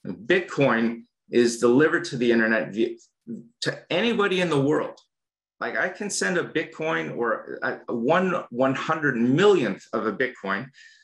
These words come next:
to somebody in New Zealand right now, and it'll work as, as efficiently as if I handed it a, a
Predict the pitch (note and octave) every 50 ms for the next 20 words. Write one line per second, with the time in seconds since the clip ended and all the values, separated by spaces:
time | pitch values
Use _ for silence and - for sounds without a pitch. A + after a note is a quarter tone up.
0 | _ _ _ _ - C3+ C3+ - - D#3+ D#3+ E3+ E3+ D3+ D3+ D3 C#3 C3+ C#3 C3
1 | A#2 A2+ C3 C3 C3 C3 B2+ A2+ G#2+ A#2+ A#2 G2 - G#2+ G#2+ G#2+ G#2+ G#2+ - -
2 | A2+ A2+ A2+ A2+ A2 A2+ A2+ B2 C3 C3+ C3+ - C3+ A#2 G#2 G2 - - - -
3 | D#2 G2+ A2 G#2+ F#2+ C#2 - C#3 - - - - - - - - F3 F3 F3 -
4 | D#3 C#3+ D3 D3+ C#3+ C3+ E2 D2 A2+ G#2+ G#2+ A#2+ A#2 A#2 A2+ A2 A#2 A#2+ B2 B2
5 | A#2 A#2 A#2 A#2 A#2 A2+ A2 F#2+ - - - G#2 G#2 G2+ G2+ G2 - - - G#2
6 | G2+ G2+ F#2